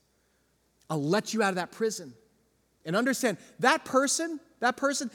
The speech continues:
may never make it right with you, but you'll experience a white Christmas. "Though your sins be red as scarlet, I'll make 'em white as snow." Right? Sound crazy?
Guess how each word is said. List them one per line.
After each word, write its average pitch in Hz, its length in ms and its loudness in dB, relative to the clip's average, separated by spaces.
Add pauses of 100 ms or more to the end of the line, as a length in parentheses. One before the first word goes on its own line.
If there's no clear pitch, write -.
(120)
may 240 180 4
never 359 480 6
make 339 260 -2
it 294 80 -2
right 285 260 2
with 226 220 2
you, 175 300 -4 (1400)
but 123 160 -10
you'll 196 180 -2
experience 139 480 -6
a 135 40 -10
white 156 180 -4
Christmas. - 580 -12 (1160)
"Though 175 60 0
your 180 200 4
sins 240 420 2
be 185 160 -2
red 202 280 4
as 185 140 2
scarlet, 180 400 2
I'll 147 140 0
make 160 240 -2
'em 151 140 -6
white 170 180 2
as 170 340 0 (640)
snow." 110 380 -12 (440)
Right? 156 200 -16 (720)
Sound 147 200 -6
crazy? 202 460 0